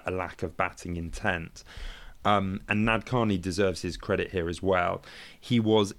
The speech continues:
infamously stingy. So in terms of bowling style, he would fire the ball in flat, so not a kind of classic loopy spinner.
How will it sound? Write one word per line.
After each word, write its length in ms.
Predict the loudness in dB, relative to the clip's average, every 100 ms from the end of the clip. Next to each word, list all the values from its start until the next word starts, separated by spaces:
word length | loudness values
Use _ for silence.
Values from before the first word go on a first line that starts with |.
| 2
infamously 720 | 2 2 2 0 0 -2 -4
stingy. 580 | 0 0 0 0 -4 -4
So 400 | 2 4 4 0 0
in 220 | 0 0
terms 300 | 0 0 -2
of 100 | 2
bowling 320 | 2 2 0
style, 540 | -2 0 2 2 0
he 100 | -2
would 160 | -4 -4
fire 420 | -4 0 2 2
the 100 | 0
ball 300 | 0 0 0
in 140 | 0 -6
flat, 640 | -10 -2 0 0 -2 -8
so 380 | -6 0 2 2
not 500 | 0 0 -2 -4 -10
a 60 | -8
kind 180 | -6
of 120 | -8 -6
classic 380 | -8 -4 -6 -2
loopy 360 | -2 0 -4
spinner. 460 | -6 -2 -2 -2